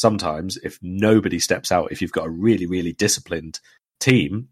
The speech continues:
and they're just not stepping into those challenges to give them the space, maybe then that's where you need the Jorginho a lot more, or even a Loftus-Cheek, to be fair. Um, so I think he's good,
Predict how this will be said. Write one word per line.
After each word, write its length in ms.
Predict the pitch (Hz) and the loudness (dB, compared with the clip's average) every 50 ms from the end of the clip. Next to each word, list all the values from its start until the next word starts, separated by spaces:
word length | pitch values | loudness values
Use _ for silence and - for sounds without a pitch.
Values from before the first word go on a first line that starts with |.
| _ - | _ -10
and 120 | - 85 | -8 -6
they're 60 | 82 80 | -6 -6
just 160 | 90 - - | -6 -6 -4
not 280 | 92 92 110 127 - | 0 2 2 2 2
stepping 300 | - - 87 - - 80 | 0 -4 -6 -6 -6 -8
into 220 | 76 73 - - 85 | -8 -10 -12 -10 -8
those 240 | 82 80 76 - - | -6 -6 -6 -6 -6
challenges 460 | - 90 85 82 76 73 - 76 - | -4 -2 -2 -2 -4 -6 -8 -10 -10
to 100 | - - | -8 -8
give 160 | - 78 - | -8 -8 -8
them 120 | - - | -10 -12
the 80 | - - | -10 -10
space, 440 | - - 80 80 92 120 - - - _ _ _ _ _ _ _ _ _ _ _ _ _ _ _ _ _ | -8 -6 -6 -6 -4 -4 -4 -4 -6 _ _ _ _ _ _ _ _ _ _ _ _ _ _ _ _ _
maybe 420 | - 92 92 92 87 87 82 85 82 | -8 -4 -2 0 0 0 0 -2 0
then 180 | 85 85 85 | 0 0 0
that's 220 | 85 85 90 - - | -2 -4 -6 -6 -4
where 100 | 87 78 | -2 -2
you 160 | 76 76 76 | -2 -4 -6
need 200 | - 78 78 76 | -6 -8 -10 -8
the 80 | - 82 | -8 -8
Jorginho 460 | 76 - 85 76 71 85 78 76 78 | -6 -6 -6 -6 -6 -8 -8 -8 -10
a 40 | 73 | -8
lot 280 | 73 80 80 76 - 85 | -8 -6 -6 -6 -8 -8
more, 280 | 82 76 - - - - | -10 -10 -12 -12 -14 -10
or 180 | - - - 165 | -6 -4 -2 -2
even 200 | 165 - 78 73 | -2 -2 -4 -6
a 140 | 71 - | -10 -10
Loftus-Cheek, 560 | - 82 - - - - - - 120 104 - - | -8 -8 -8 -8 -8 -10 -4 -2 -2 -2 -2 -4
to 80 | - | -14
be 100 | - 71 | -14 -14
fair. 220 | - - - - - _ _ _ _ _ _ _ _ _ _ _ _ _ - - - 104 | -14 -12 -14 -14 -16 _ _ _ _ _ _ _ _ _ _ _ _ _ -20 -20 -14 -12
Um, 340 | 90 82 82 82 82 82 - - | -12 -10 -10 -10 -12 -14 -14 -8
so 180 | - 107 - - - | -4 -4 -2 2 4
I 120 | 139 160 | 4 4
think 180 | 147 - 120 113 | 4 4 2 2
he's 320 | - 120 107 101 - - _ _ _ _ _ _ _ _ _ _ _ _ _ _ _ _ _ _ _ _ _ - | 2 2 2 0 -2 -6 _ _ _ _ _ _ _ _ _ _ _ _ _ _ _ _ _ _ _ _ _ 2
good, 360 | - 101 87 87 85 - | 2 4 4 2 0 -2